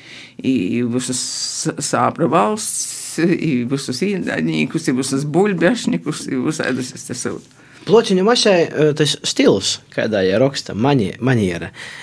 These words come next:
Speaker 2: ar tiem visiem jaunajiem vārdiem, ar tū, e, mūžīgo skaistumu.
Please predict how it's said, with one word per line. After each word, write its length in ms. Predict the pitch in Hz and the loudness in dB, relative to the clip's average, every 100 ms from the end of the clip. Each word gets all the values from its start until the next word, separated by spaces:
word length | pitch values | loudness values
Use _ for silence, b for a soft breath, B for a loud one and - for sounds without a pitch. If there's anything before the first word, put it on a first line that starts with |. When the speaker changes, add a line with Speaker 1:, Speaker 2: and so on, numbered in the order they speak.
| B | B
Speaker 2:
ar 120 | - 107 | -6 0
tiem 140 | 110 | 2
visiem 240 | 117 117 110 | 2 4 4
jaunajiem 420 | 104 98 98 101 | 4 2 2 2
vārdiem, 480 | 139 156 135 135 127 | 4 4 4 2 2
ar 100 | 113 | 0
tū, 160 | - 113 104 | -2 0 2
e, 720 | 101 101 - - - - 92 90 | 0 -4 -14 -16 -18 -4 0 2
mūžīgo 560 | 104 104 104 92 98 | 4 4 2 2 -2
skaistumu. 640 | 98 135 131 127 120 110 | 2 4 4 4 2 2